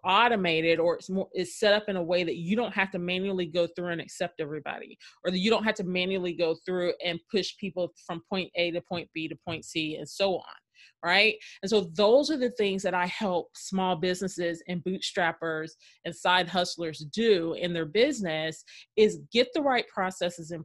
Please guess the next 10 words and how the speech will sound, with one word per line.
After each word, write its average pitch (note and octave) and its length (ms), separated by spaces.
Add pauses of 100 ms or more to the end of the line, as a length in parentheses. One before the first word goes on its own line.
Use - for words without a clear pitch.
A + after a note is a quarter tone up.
place D#3 460 (380)
and F#3 360
set A#3 500
them G#3+ 240
up G3 240
in F#3+ 80
such F#3 320
a F#3 60
way F3 280
that E3 200